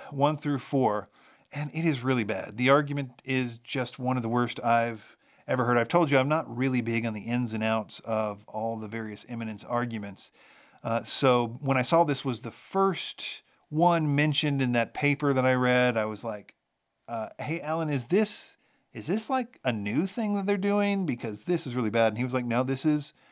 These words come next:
this is something they're pretty proud of." So, um, here it is, John fourteen, one through four. "Let not your hearts be troubled. Believe in God, believe also in me.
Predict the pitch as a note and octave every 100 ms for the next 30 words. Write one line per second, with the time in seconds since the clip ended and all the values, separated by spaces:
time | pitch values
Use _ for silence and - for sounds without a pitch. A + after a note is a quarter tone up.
0 | _ _ _ - D3 D#3+ - F3+ E3+ E3
1 | D#3+ E3+ D#3+ E3 - E3 F3 - F3 G3
2 | G2 F2+ - D3 B2 A#2+ - - - -
3 | B2 B2 A#2+ A2+ _ C#3+ F#3+ F3+ G#2 -
4 | D#3 F3+ F3 F#3 F#3+ - F3 E3+ D#3+ -
5 | C3 D3+ D3 D3 - A2 F2+ _ _ _
6 | C3+ E3+ F#3+ F3+ F3 D#3+ C3 C3 D#3 -
7 | D3+ C#3 - B2 A2 G#2+ - _ _ -
8 | C3+ D#3+ F3 F3+ D3+ C#3 C3+ C3+ C3 B2+
9 | C3 D3+ E3 D3 - D3+ D3+ E3+ D#3 A#2+
10 | G#2+ F#2